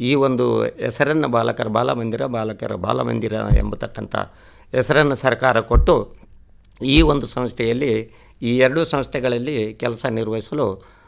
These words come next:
ಕೊಟ್ಟಿದ್ದಾರೆ. ಸರ್ಕಾರದ ವತಿಯಿಂದ ಈ ಎಲ್ಲ ಸೌಲಭ್ಯಗಳನ್ನು ಒದಗಿಸಿಕೊಟ್ಟು ಈ ಒಂದು ಸಮಿತಿಯಿಂದ ನೋಡಿಕೊಂಡು ಹೋಗಲು ಕೂಡ ಮಕ್ಕಳ ರಕ್ಷಣೆ ಮತ್ತು ಪೋಷಣೆ, ಈ ಜೆ ಜೆ ಆ್ಯಕ್ಟ್ ಎರಡು ಸಾವಿರದ ಎರಡು ಆ್ಯಕ್ಟ್ ಐವತ್ತಾರರ ಪ್ರಕಾರ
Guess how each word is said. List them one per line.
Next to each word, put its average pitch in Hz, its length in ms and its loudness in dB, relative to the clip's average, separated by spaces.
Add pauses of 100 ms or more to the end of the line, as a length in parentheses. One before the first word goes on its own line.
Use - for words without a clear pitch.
(120)
ಕೊಟ್ಟಿದ್ದಾರೆ. 123 560 2
ಸರ್ಕಾರದ 135 500 0
ವತಿಯಿಂದ 123 400 -2
ಈ 127 240 -2
ಎಲ್ಲ 113 220 -2
ಸೌಲಭ್ಯಗಳನ್ನು 107 680 -4
ಒದಗಿಸಿಕೊಟ್ಟು - 720 -8 (400)
ಈ 131 120 0
ಒಂದು 135 260 0
ಸಮಿತಿಯಿಂದ 113 640 -4
ನೋಡಿಕೊಂಡು 110 920 -4 (120)
ಹೋಗಲು 117 340 -4
ಕೂಡ 101 200 -8 (500)
ಮಕ್ಕಳ 104 360 -6
ರಕ್ಷಣೆ 110 400 -8
ಮತ್ತು 104 320 -10
ಪೋಷಣೆ, 101 520 -10 (420)
ಈ 107 180 0
ಜೆ 101 180 4
ಜೆ 131 240 4
ಆ್ಯಕ್ಟ್ 101 560 -2 (300)
ಎರಡು 113 200 0
ಸಾವಿರದ 110 300 -2
ಎರಡು 107 540 0 (160)
ಆ್ಯಕ್ಟ್ 123 440 0
ಐವತ್ತಾರರ 110 540 0
ಪ್ರಕಾರ 107 380 -2